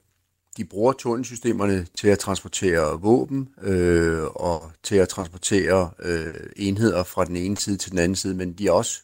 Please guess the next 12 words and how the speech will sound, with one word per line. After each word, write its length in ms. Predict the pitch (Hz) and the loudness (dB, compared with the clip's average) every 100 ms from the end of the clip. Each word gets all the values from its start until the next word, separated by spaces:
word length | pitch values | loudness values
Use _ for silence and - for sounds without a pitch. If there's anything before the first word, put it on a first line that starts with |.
| _ | _
udstyret 500 | 131 127 - 123 104 | -4 -2 0 2 4
med 240 | 87 82 - _ | 2 0 -4 _
elektricitet 960 | - 92 - - 80 - - 110 - 82 | -6 -6 -6 -12 -10 -4 2 2 0 -2
og 260 | 82 76 - - | -2 -2 -8 0
vand 380 | 92 - - | 2 2 -4
og 240 | 50 - - | -12 -10 -12
luft 460 | 85 98 107 - - | -2 2 2 -2 -6
og 180 | 85 - | -6 -6
kommunikationssystemer. 1080 | 90 85 85 - 104 - 98 95 - 90 90 - - - - - _ | -6 -6 -4 -2 -4 -4 -6 -4 -2 -4 -8 -18 -20 -20 -20 -20 _
Øh, 380 | 98 90 82 82 - | 0 2 2 0 -6
de 60 | |
producerer, 680 | - 104 90 - 95 78 80 | -10 -6 -2 0 2 0 -2